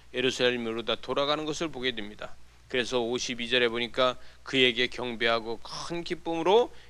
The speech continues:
예루살렘으로 돌아가 늘 성전에서 하나님께 찬송했다는 거예요. 구약의 전통은 성전에서 모든 것을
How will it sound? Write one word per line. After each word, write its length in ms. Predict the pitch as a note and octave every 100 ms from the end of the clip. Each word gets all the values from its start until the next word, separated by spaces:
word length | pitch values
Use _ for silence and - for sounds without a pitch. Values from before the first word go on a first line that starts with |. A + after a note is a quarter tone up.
| -
예루살렘으로 720 | B2+ B2+ B2 A#2+ A#2 A#2 A2+
돌아가 720 | - A#2+ A2 A#2 C#3 C3 F#2 - - -
늘 300 | C#3 F#3+ G#3
성전에서 800 | F3+ F3+ E3+ E3 C#3+ C3 F3+ G#3+ - -
하나님께 580 | - C#3 A#2 G#2+ - C3
찬송했다는 840 | - E3+ E3 F3 C#3 - A#2+ A2+
거예요. 240 | G2+ G2+ G2 - - -
구약의 460 | - C3+ C#3+ C#3+ D3+
전통은 720 | D3 C#3+ D3 C#3+ D3+ D3 G#2+ - - -
성전에서 920 | - D3 D3+ D3 C#3 C3 D3 C#3+ B2+ - - - -
모든 340 | C3 D#3 E3
것을 500 | D3 - D3+ C#3 A2